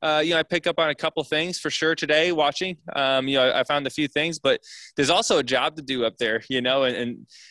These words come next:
if I was just up there studying the race the whole time, I really wouldn't say much, you know, I'd just be taking notes the whole <laughs> time. So a couple mental notes on some things that I saw, and, and, um,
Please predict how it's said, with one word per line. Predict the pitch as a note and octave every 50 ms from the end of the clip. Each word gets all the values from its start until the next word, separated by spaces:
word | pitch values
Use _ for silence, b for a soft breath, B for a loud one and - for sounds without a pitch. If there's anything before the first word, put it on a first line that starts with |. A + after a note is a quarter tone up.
| B B
if | - B2+ - -
I | C3 D3
was | D#3 D#3 C#3+ B2
just | D#3+ D#3 - -
up | D#3 D3 -
there | C#3+ C#3 B2
studying | - - - - - C#3+ C#3 C#3 C#3+ C3+ C3 B2
the | A#2+ A#2
race | B2 C3+ C3+ B2+ -
the | - A#2
whole | B2 C3 B2 A2+
time, | - C3 C3+ C#3 C3 A#2
I | A2 A2+
really | A#2 C3 D3+ D3 C3
wouldn't | B2 C3+ C3 A2 -
say | - - B2+ C#3 C3
much, | A2+ G2+ G2 G2+ - - - - -
you | D#3 D#3
know, | D3 C#3+
I'd | C#3+ C#3+
just | C3+ -
be | D3 C3
taking | - D#3+ D3+ - C3+ B2
notes | B2+ - A3 -
the | - A#2+
whole | A#2 A#2+ A2+ - _ _
<laughs> | _ -
time. | B2 A#2 A#2 A2
So | - B2+ A#2+ - B B B B
a | D#3
couple | - G3+ E3+ F3
mental | D#3 D#3 D#3+ D3+ - D#3
notes | C#3+ D3 D3 D3 C#3+ -
on | C#3
some | B2+ - C#3+ B2+
things | - C#3+ C#3 A#2+
that | C#3 C3
I | B2
saw, | A#2+ - - B2+ A#2+ B2 B2
and, | A#2+ A#2 A2+ -
and, | A#2 A2+ A2 A2+ - -
um, | G#2+ A2 G#2+ G#2 G#2 G#2